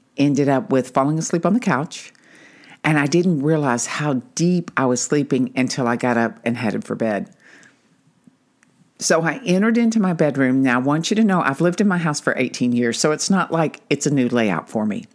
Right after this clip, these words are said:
But my eyes were closed, and I didn't even bother turning on the lights. I decided just to head to the bathroom real quick before falling <laughs> face forward into bed. Next thing I knew, bam!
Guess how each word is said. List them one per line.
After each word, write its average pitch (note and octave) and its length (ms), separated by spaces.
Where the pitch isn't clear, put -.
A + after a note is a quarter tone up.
But E3+ 180
my D#3 280
eyes F3 420
were G3 100
closed, B2+ 960
and D#3+ 140
I C#3+ 100
didn't D#3 280
even D3 260
bother A#2+ 320
turning A#2 300
on G#2 100
the G2+ 80
lights. - 460
I D3 80
decided D#3+ 440
just - 280
to D3+ 220
head D#3 260
to E3+ 100
the D3+ 80
bathroom C#3+ 440
real C3+ 140
quick C3+ 420
before C3 560
falling C3+ 600
<laughs> - 300
face E3 300
forward B2+ 460
into A#2+ 180
bed. A2+ 420
Next D#3+ 360
thing G3 200
I D#3+ 120
knew, E3 420
bam! C#3 600